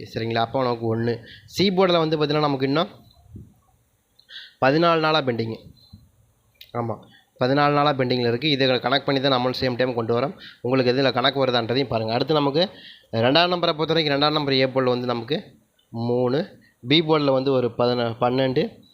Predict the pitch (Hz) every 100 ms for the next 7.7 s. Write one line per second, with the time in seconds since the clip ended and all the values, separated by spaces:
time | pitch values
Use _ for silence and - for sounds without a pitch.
0 | _ - - 180 160 160 131 127 139 123
1 | 117 113 113 117 117 123 135 123 117 117
2 | 113 147 170 - - - 131 160 143 139
3 | 135 135 120 120 127 117 113 120 131 151
4 | 147 135 180 - - _ _ _ _ _
5 | - 123 123 123 156 180 180 165 156 151
6 | 156 151 143 147 147 139 139 135 127 127
7 | 120 120 127 139 135 -